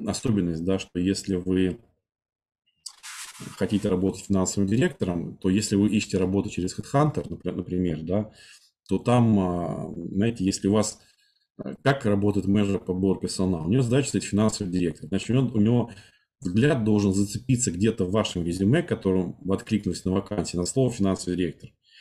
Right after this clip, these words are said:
Если слова не будет, там будет, там, главный бухгалтер или там что-то ещё, каким бы вы умным человеком не были, да, вы, ну, вряд ли пода-, вряд ли вы пройдёте первое сито.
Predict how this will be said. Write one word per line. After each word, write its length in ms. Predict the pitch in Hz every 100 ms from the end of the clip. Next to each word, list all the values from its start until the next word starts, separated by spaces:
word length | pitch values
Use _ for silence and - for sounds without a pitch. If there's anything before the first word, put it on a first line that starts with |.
| - - _
Если 220 | 117 131
слова 300 | 120 - 120
не 120 | 120 123
будет, 320 | 131 190 127
там 160 | 95
будет, 160 | 95 98
там, 160 | 92 87
главный 320 | 110 120 117
бухгалтер 680 | 107 98 95 92 92 80 87
или 160 | 95
там 160 | 92 92
что-то 240 | 98 92
ещё, 400 | 110 - 165 160 - _ _ _ _
каким 380 | - 107 156 143
бы 60 | 107
вы 140 | 123
умным 200 | 123 104
человеком 360 | - 107 - 113
не 140 | 196
были, 220 | 147 92
да, 220 | 85 92
вы, 260 | 87 98 143
ну, 380 | 117 104 - 117
вряд 320 | 104 127 123
ли 60 | 95
пода-, 320 | 90 95 92
вряд 400 | 90 95 127 147
ли 80 | 101
вы 80 | 95
пройдёте 380 | 101 101 110
первое 380 | - 104 95 95
сито. 460 | - - 87 -